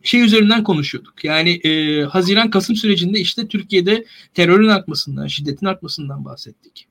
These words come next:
Mesela daha öncesinde hep bu, hep bu ifade, yani hep bu tarz, bu üslup, bu ihtimal konuşuluyordu. Bu tartışılıyor Türkiye'de. İşte son işte H D P'deki cinayet üzerinden falan da tekrar konuşabiliriz bunu. Ama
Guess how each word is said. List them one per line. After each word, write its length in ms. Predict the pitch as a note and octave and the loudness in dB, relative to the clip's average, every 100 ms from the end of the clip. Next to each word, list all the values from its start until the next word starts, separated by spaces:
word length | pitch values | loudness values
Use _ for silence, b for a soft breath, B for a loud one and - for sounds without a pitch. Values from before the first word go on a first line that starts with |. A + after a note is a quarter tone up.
| - | -16
Mesela 260 | B2 B2 | -12 -8
daha 160 | B2+ C#3 | -4 -4
öncesinde 320 | C#3+ - G3 | -4 -4 -4
hep 80 | G#3 | -2
bu, 180 | G#3 - | -2 0
hep 200 | G#3+ G#3+ | 0 2
bu 140 | B3 | -2
ifade, 440 | G#3+ - E3+ D#3+ D3 | -2 0 0 2 0
yani 240 | F3+ F3 | 2 4
hep 140 | A3 A3 | 2 2
bu 100 | A3+ | 2
tarz, 360 | G#3 C#3 - - | 4 2 -2 -4
bu 200 | F#3+ G3 | -2 -2
üslup, 340 | F3 - G3 | -4 -6 -4
bu 80 | G#3+ | -2
ihtimal 380 | F#3+ F3 G3+ G#3 | -4 0 0 2
konuşuluyordu. 640 | F#3 D3 D3 C#3 C3+ C#4 B B B | 0 -4 -6 -10 -10 -12 B B B
Bu 60 | G#3+ | -6
tartışılıyor 520 | G3+ F#3 E3 B3 G#3 | -2 -2 -2 0 0
Türkiye'de. 380 | D3 C#3 G#2 G#2 | 0 -8 -14 -12
İşte 200 | - B2 | -12 -10
son 260 | - F3 F3 B B - | -4 -4 -4 B B -14
işte 200 | - D#3 | -8 -2
H 140 | E3+ | 0
D 120 | F3 | 0
P'deki 400 | F3 F3 F3 G3 | 2 0 2 -2
cinayet 360 | E3+ E3 F3 F3 | 0 2 2 2
üzerinden 360 | E3+ E3+ F3 E3+ | 0 2 0 -2
falan 240 | E3 F#3 | -2 -2
da 60 | D3 | -2
tekrar 280 | C#3+ C3+ | -6 -6
konuşabiliriz 560 | B2 B2+ - A#2+ A#2 A2+ D#3 | -6 -6 -6 -8 -8 -14 -14
bunu. 140 | G#3+ | -8
Ama 280 | - G3+ C#4+ | 0 2 0